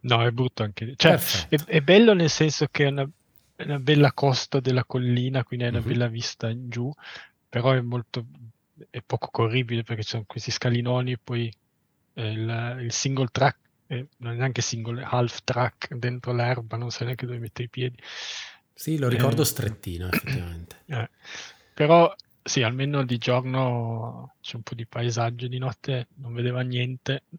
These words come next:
Speaker 1: eh, magari il toro era di fianco a noi, non l'abbiamo neanche visto.
Speaker 2: <laughs> No, infatti,
Speaker 1: <laughs>
Speaker 2: anche perché c'era questo terrorismo psicologico del, eh, no, de-, cu-, punta la s-, la torcia solo dove stai andando, perché se illumini il toro poi lui ti insegue. <laughs> Cioè,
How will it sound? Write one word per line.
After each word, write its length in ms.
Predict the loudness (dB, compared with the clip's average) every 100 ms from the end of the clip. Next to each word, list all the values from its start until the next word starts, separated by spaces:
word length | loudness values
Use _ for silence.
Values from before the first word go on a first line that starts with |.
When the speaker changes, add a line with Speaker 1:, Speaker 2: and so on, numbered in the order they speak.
| -20 -18
Speaker 1:
eh, 320 | -12 -10 -10 -14 _ _ _ _ _ _ -20 -20 -18 -6
magari 240 | 4 4
il 100 | 4
toro 280 | 2 0 0
era 140 | -4
di 80 | -6
fianco 300 | -6 -8 -4
a 40 | -2
noi, 140 | -2
non 100 | -2
l'abbiamo 240 | -4 -2
neanche 220 | -2 -2 -8
visto. 320 | -8 -8 -12
Speaker 2:
<laughs> 100 | -12 -8 0
No, 160 | 4
infatti, 320 | 4 2 0 -2
Speaker 1:
<laughs> 160 | -4
Speaker 2:
anche 180 | 2 2
perché 180 | 4 2
c'era 240 | 4 2
questo 400 | 4 0 2 0 2
terrorismo 580 | 0 2 2 2 2
psicologico 760 | 0 -2 -2 0 0 0 0 0
del, 420 | 0 0 0 -2 -6 -18 -4
eh, 340 | 0 2 0
no, 260 | 0 -2 -2
de-, 280 | -6 -6 -8
cu-, 300 | -8 -8 -6 -10 -12 -2
punta 320 | 0 2 2
la 100 | 2
s-, 140 | 0
la 140 | -2 -2
torcia 400 | -2 -2 -2 -4
solo 240 | -2 -2
dove 200 | 0 -2
stai 260 | -2 -2 -2
andando, 640 | -2 -2 -2 -2 -2 -2
perché 340 | -4 -2 -2 -2
se 220 | -4 -4
illumini 480 | -6 -2 0 2 0
il 140 | -2
toro 420 | -2 -2 0 -2
poi 240 | -4 -6 -4
lui 200 | -4 -4
ti 100 | -4
insegue. 520 | -4 -4 -6 -2 -2 -4
<laughs> 80 |
Cioè, 160 | -4 -4